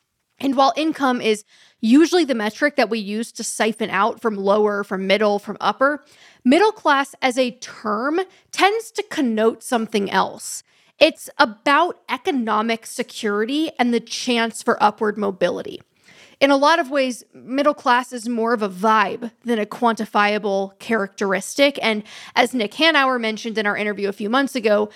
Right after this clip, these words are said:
the existence of a large middle class is, in many ways, a deliberate construction of policy, as opposed to a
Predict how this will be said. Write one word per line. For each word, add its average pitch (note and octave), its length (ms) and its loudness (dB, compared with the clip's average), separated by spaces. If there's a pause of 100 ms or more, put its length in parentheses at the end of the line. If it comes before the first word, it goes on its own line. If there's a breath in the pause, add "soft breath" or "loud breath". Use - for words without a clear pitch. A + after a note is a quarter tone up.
(260 loud breath)
the D4 100 6
existence C4 640 0
of A#3 180 2
a A3 140 4
large A3+ 580 0
middle F#3+ 220 -6
class G3 560 -4
is, G#3+ 320 2
in A3 180 -4
many D4+ 240 2
ways, G3+ 520 0
a A#3 80 2
deliberate A3+ 680 2
construction G#3 540 -4
of F#3+ 180 -6
policy, - 600 0 (320 soft breath)
as C4 160 4
opposed B3+ 540 -2
to A3+ 200 -2
a G3+ 340 -4